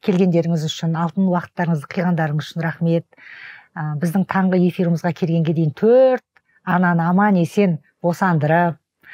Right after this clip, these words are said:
төрт әулетке қуаныш сыйлап, төрт бүлдіршінді Қазақстанның азаматы етуге міне ықпалдасып келген Ақжелекті Абзалжан, Жәмила ханым, мінекей, Алматы қалалық перинаталдық орталықтың босандыру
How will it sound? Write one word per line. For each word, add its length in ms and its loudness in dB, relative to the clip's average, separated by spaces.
төрт 260 4
әулетке 480 2
қуаныш 480 -4
сыйлап, 440 -2
төрт 240 0
бүлдіршінді 640 -2
Қазақстанның 640 -2
азаматы 640 2
етуге 300 2
міне 200 2
ықпалдасып 640 -4
келген 340 -4
Ақжелекті 560 -2
Абзалжан, 560 -2
Жәмила 480 2
ханым, 440 -2
мінекей, 460 -6
Алматы 640 0
қалалық 480 -2
перинаталдық 800 -4
орталықтың 640 -8
босандыру 480 -2